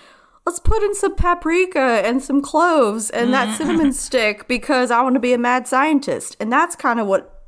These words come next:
Speaker 1: the live action Cowboy Bebop was. Like,
Speaker 2: Mm.
Speaker 1: they had the
Speaker 2: Yeah.
Speaker 1: base, and they were just like,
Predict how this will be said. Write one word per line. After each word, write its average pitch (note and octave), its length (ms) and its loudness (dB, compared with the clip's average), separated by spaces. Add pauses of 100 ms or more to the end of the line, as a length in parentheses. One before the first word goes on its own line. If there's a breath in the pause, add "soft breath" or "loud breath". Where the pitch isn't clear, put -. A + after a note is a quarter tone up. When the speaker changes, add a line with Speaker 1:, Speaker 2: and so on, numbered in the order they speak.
(180)
Speaker 1:
the - 100 -2
live E3+ 260 0
action D#3+ 460 -4
Cowboy F3 260 -4
Bebop - 400 -8
was. D3 400 -6
Like, F3 160 -4
Speaker 2:
Mm. - 60 -16
Speaker 1:
they G3 120 -2
had G#3+ 380 -2
the B3 60 -4
Speaker 2:
Yeah. F#3 80 -8
Speaker 1:
base, F#3 420 -2
and E3 160 -8
they D#3+ 60 -8
were E3+ 100 -4
just F3+ 240 -10
like, F#3 380 -2